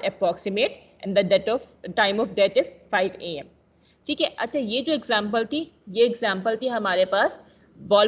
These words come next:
पार्क वैल्यूज मालूम करने के लिए। बॉल पार्क वैल्यूज क्या होती है हमारे पास?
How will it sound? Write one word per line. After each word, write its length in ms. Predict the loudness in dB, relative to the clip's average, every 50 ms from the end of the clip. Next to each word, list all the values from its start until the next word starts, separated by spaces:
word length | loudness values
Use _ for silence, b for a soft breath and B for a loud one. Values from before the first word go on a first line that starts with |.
| 4
पार्क 220 | 4 4 4 2 2 -2
वैल्यूज 440 | -2 -2 0 0 -2 -4 -4 -6 -8 _ _ -4
मालूम 260 | -2 0 0 0 0 -2
करने 220 | -2 -4 -4 -4
के 80 | -4 -4
लिए। 60 | 0
बॉल 200 | 4 6 6 6 6 4
पार्क 180 | 2 2 2 0
वैल्यूज 340 | -4 -2 -2 -4 -8 -8 -6
क्या 120 | -6 -6
होती 160 | -6 -4 -6
है 40 | -4
हमारे 180 | -4 -4 -6 -4 -4
पास? 240 | -4 -6 -6 -8